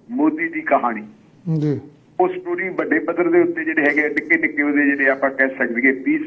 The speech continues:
Speaker 1: ਬਣਾ ਕੇ ਲੋਕਾਂ ਨੂੰ ਦਿਖਾਏ ਜਾਂਦੇ ਆ। ਉਹਦੇ ਵਿੱਚ ਜਾਣਕਾਰੀ ਇਹ ਮਿਲੀ ਹੈ ਕਿ ਬਿਹਾਰ ਦੇ ਵਿੱਚ ਪੰਜਾਹ ਹਜ਼ਾਰ ਥਾਵਾਂ ਦੇ ਉੱਤੇ ਉਹ ਸਟੋਰੀ ਦਿਖਾਉਣੀ ਹੈ।
Speaker 2: ਜੀ।
Speaker 1: ਇਹਦਾ ਮਤਲਬ ਹੈ ਕਿ ਜਨਮ ਦਿਨ ਨੂੰ ਵੀ ਜਿਹੜਾ ਉਹਦੇ ਨਾਲ ਜੋੜ ਕੇ,
Speaker 2: ਹੂੰ।
Speaker 1: ਇਲੈਕਸ਼ਨ ਦੇ ਨਾਲ ਜੋੜ ਕੇ ਤੇ ਇੱਕ ਕੰਪੇਨ ਕੀਤੀ ਜਾ ਰਹੀ ਹੈ।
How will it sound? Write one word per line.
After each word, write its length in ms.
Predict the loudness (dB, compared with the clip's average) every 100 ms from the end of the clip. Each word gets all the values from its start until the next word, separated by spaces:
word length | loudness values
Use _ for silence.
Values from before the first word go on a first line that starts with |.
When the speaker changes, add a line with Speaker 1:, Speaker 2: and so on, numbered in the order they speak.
| -4
Speaker 1:
ਬਣਾ 180 | -4
ਕੇ 140 | -2 0
ਲੋਕਾਂ 280 | 0 0 0
ਨੂੰ 100 | 0
ਦਿਖਾਏ 300 | 2 4 4
ਜਾਂਦੇ 340 | 2 0 -2
ਆ। 60 | -4 -10 -20 _ _ _ _ _ _ _ _
ਉਹਦੇ 200 | 4 4
ਵਿੱਚ 260 | 2 0 -2 2 2 2 -4 -12 -20 -8 -4 2
ਜਾਣਕਾਰੀ 460 | 2 2 2 4
ਇਹ 120 | 4
ਮਿਲੀ 260 | 2 2 2
ਹੈ 60 | 2
ਕਿ 140 | -2
ਬਿਹਾਰ 500 | -2 0 4 4 4
ਦੇ 120 | 2
ਵਿੱਚ 200 | 0 0
ਪੰਜਾਹ 400 | -4 0 2 4
ਹਜ਼ਾਰ 240 | 4 2 2
ਥਾਵਾਂ 340 | 0 0 2
ਦੇ 80 | 0
ਉੱਤੇ 300 | 0 -6 -6 -12 -8
ਉਹ 100 | -8
ਸਟੋਰੀ 400 | -4 0 2 2
ਦਿਖਾਉਣੀ 420 | -4 -8 -4 -4
ਹੈ। 100 | -6 -16 -20 -14 -4
Speaker 2:
ਜੀ। 280 | 0 2 0 -6 -18 _
Speaker 1:
ਇਹਦਾ 180 | 4 4 2
ਮਤਲਬ 360 | 0 2 2
ਹੈ 100 | 2
ਕਿ 180 | 2 2
ਜਨਮ 300 | 2 0 2
ਦਿਨ 200 | 0 2
ਨੂੰ 140 | 2
ਵੀ 120 | 2 4
ਜਿਹੜਾ 160 | 2
ਉਹਦੇ 200 | 2 0
ਨਾਲ 240 | 2 4 4
ਜੋੜ 260 | 0 -2
ਕੇ, 260 | 0 2 4
Speaker 2:
ਹੂੰ। 100 | 2 -2 -12 -20 -10 -2
Speaker 1:
ਇਲੈਕਸ਼ਨ 400 | 0 0 -6 -4
ਦੇ 100 | 0
ਨਾਲ 160 | 0 0
ਜੋੜ 280 | 0 -2
ਕੇ 180 | -2 -2
ਤੇ 140 | 0 -2
ਇੱਕ 160 | -2
ਕੰਪੇਨ 580 | -6 -6 -4 2 2 0
ਕੀਤੀ 320 | -8 -8 -4
ਜਾ 160 | 0 2
ਰਹੀ 220 | 0
ਹੈ। 60 | -4